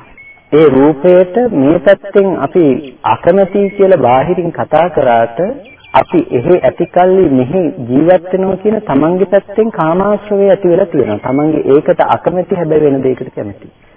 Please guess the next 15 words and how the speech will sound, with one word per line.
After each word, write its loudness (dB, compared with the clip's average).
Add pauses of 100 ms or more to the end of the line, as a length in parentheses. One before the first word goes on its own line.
(100)
එතකොට 2
මේ 4
හැම 0
තැනකම 0
කාමාශ්‍රවය -2
නියෝජනය -2
වෙලා -2
තියෙනවා, -4
කැමති -6
අකමැති -6
භේදයකින් -6
තොරව. -6 (280)
එතකොට 0 (800)
මේ 2 (100)
ආශ්‍රව 0